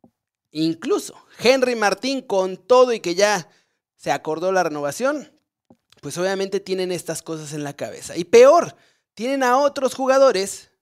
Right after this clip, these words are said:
como Lichnowsky o como Kevin Álvarez, que están más preocupados por hacer su podcast y ser influencers famosos que por hacer bien las cosas en la cancha.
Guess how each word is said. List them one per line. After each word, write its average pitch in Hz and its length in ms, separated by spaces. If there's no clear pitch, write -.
como 127 260
Lichnowsky 196 840
o 123 240
como 107 300
Kevin 180 320
Álvarez, 233 580
que - 80
están 170 400
más 240 340
preocupados 247 800
por 131 220
hacer 139 280
su 180 200
podcast 202 560
y 127 560
ser 185 460
influencers 180 720
famosos 220 640
que 147 100
por 147 160
hacer 180 320
bien 170 220
las 160 180
cosas 139 480
en 143 160
la 135 180
cancha. - 480